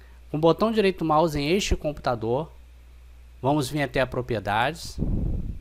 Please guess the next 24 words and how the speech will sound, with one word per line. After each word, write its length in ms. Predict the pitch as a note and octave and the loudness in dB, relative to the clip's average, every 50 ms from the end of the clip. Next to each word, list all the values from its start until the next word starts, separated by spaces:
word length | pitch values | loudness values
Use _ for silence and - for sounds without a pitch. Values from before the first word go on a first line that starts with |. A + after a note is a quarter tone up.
| - - - - - - - - | -10 -12 -12 -12 -14 -16 -4 0
E 80 | F3+ | 2
aqui 160 | F#3 F#3 - A3+ | 2 2 0 0
nessa 320 | A3+ A#3 G3 - G#3+ G3 | 2 2 6 6 6 6
janela, 540 | F3 F#3 E3 B2+ C3 C#3+ D#3 F3+ F3+ D3+ C3 | 6 2 0 0 0 -2 0 0 2 0 0
se 120 | - C3 | -2 -4
você 220 | C3+ C#3 C3 - D3 | -4 -4 -2 -2 -4
tiver 320 | - - C#3 C3 C#3+ C#3 | -4 -6 -6 -2 -2 -2
aí 140 | C#3 C3+ C3 | 0 -2 -2
na 80 | C3 | -4
versão 500 | B2+ C3 C3 B2 - - - C3 C3+ C3+ | -4 -4 -2 -2 -2 0 0 -2 -2 -4
bem 320 | B2 A#2+ A#2 C3+ E3 G3+ G3 | -6 -6 -4 -2 -2 0 0
recente 640 | E3+ F#3 D3+ B2 - - C#3 D3 F3+ F3+ - - | 0 -2 -2 -2 0 0 0 0 0 -2 -4 -6
do 120 | B2 A#2+ A#2 | -6 -6 -6
sistema 300 | - - - - B2 A#2+ | -6 -6 -6 -6 -6 -6
operacional 500 | - A#2+ A#2+ A#2 - - A#2 A2+ A#2 A#2 | -4 -6 -6 -6 -6 -6 -4 -4 -4 -4
Windows 240 | A#2+ B2 C3+ C3+ | -4 -6 -8 -6
dez, 220 | A#2+ C3 D3 E3+ D#3+ | -2 -2 -2 0 0
vai 160 | E3 D#3+ D#3 - - - | -2 -2 -4 -4 -10 -4
ser 220 | - - - F3+ | 0 2 4 4
exibida 400 | F#3 F3+ F3 F3+ D#3 F3 E3+ F#3 | 4 2 0 0 -2 -2 0 0
exatamente 600 | E3+ D3+ E3+ F#3 G3+ G3+ G3 F3 E3 E3 E3 - - | 0 0 0 -2 0 0 0 0 -2 -4 -6 -8 -10
como 180 | - C#3+ C#3 | -10 -10 -8
está 200 | C#3 - E3 D#3 | -8 -4 -4 -4
aqui. 320 | D#3 - - E3+ G3 A3+ | -4 -4 -4 -6 -6 -6